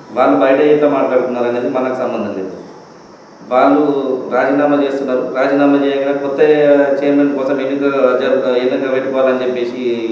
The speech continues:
మన ఈ కమిటీ తీర్మానంలో చెప్తున్నారు. మనం ఆ ప్రాసెస్ చేస్తున్నాం. ఎందుకు మాట్లాడు-, మాట్లాడుతున్నారు అని అంటే మన దగ్గర సమాధానం లేదు. వాళ్ళ, అది వాళ్ళ ఇష్టం. ఈ క్వశ్చన్ అలాగే అడగండి. చైర్మన్ నీవు డైరెక్టర్ల కంటే అంటే మాకు సంబంధం లేదు.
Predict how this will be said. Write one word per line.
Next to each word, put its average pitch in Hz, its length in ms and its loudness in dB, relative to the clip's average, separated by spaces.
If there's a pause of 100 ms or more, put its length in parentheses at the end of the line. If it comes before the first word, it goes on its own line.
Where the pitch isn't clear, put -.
(800)
మన 113 420 -4 (100)
ఈ 117 240 0
కమిటీ 131 240 -2
తీర్మానంలో 131 580 -2
చెప్తున్నారు. 117 500 -4 (320)
మనం 147 280 0
ఆ 143 60 0
ప్రాసెస్ 139 320 0
చేస్తున్నాం. 120 400 -4
ఎందుకు 170 220 2
మాట్లాడు-, 175 580 4
మాట్లాడుతున్నారు 165 460 4
అని 165 220 4
అంటే 147 240 -2
మన 143 80 2
దగ్గర 143 200 0
సమాధానం 120 500 -4
లేదు. 92 180 -8
వాళ్ళ, 131 180 0
అది 120 320 2
వాళ్ళ 143 160 2
ఇష్టం. - 280 -4 (720)
ఈ 120 80 -10
క్వశ్చన్ 123 300 0
అలాగే 147 280 4
అడగండి. 113 500 -2
చైర్మన్ 131 500 -4
నీవు 135 180 -4
డైరెక్టర్ల 127 380 4
కంటే 127 240 -2
అంటే 104 220 -8
మాకు 117 180 -4
సంబంధం 117 300 -8
లేదు. 107 220 -12